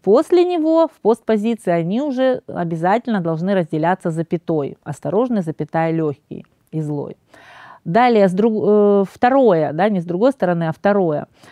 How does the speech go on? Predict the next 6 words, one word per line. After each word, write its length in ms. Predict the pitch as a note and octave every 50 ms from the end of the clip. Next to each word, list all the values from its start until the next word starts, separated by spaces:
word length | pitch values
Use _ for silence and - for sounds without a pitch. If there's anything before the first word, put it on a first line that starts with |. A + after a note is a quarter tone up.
| - - - - _ _ -
Это 320 | A3+ D4+ D#4 - C#4 A#3+
ряд 280 | A3 A#3+ C4 C#4 C4+ A3+
однородных 600 | G#3 F#3+ G3 G#3 G#3 A3 A3+ G#3+ F#3+ F#3 F3 -
определений, 760 | E3+ - E3+ F3 E3+ F3+ F#3 G#3 B3+ D4 D#4 D4+ B3 G#3+ G3
их 280 | - - F#3+ F3 -
три 580 | _ _ - F#3+ G3 G3 F3 D#3+ E3 G3 B3 D4